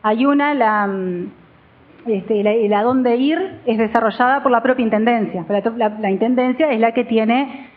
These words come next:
el, la que más trabaja en datos abiertos y por lejos la, la que tiene el, el mejor desarrollo, y tiene ella misma, desarrolla sus propi-, eh, muchas aplicaciones.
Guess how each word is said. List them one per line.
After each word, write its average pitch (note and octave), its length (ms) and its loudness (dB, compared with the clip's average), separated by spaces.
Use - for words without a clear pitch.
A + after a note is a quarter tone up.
el, G#3 300 -2
la G3 120 2
que A#3 120 2
más A#3+ 200 0
trabaja B3 440 2
en A3+ 80 -6
datos A3 260 -4
abiertos B3 680 0
y G#3+ 360 -4
por G3 160 0
lejos A#3+ 360 2
la, G#3+ 180 0
la G3+ 160 -2
que F#3+ 120 -4
tiene G#3+ 720 -2
el, G#3 180 -6
el G3 280 -4
mejor G3 320 0
desarrollo, A#3 520 0
y A3 120 -2
tiene B3+ 360 2
ella C4 180 -2
misma, C4 280 2
desarrolla A3 420 0
sus G#3+ 140 -4
propi-, G#3 460 -4
eh, - 20 -4
muchas A3 340 -4
aplicaciones. G3 640 -2